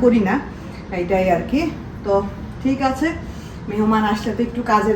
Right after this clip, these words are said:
প্রেশার থাকবে, এটা স্বাভাবিক, সব সময় তার মেহমান আসে না।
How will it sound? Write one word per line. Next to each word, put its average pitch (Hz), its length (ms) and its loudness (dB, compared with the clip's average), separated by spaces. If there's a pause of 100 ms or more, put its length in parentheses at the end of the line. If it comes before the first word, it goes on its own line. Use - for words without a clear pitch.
প্রেশার 208 380 -2
থাকবে, 214 320 -2
এটা 196 260 2
স্বাভাবিক, 202 580 0
সব 190 240 -2
সময় 202 240 -2
তার 202 120 0
মেহমান 214 360 2
আসে 208 200 -2
না। 370 200 0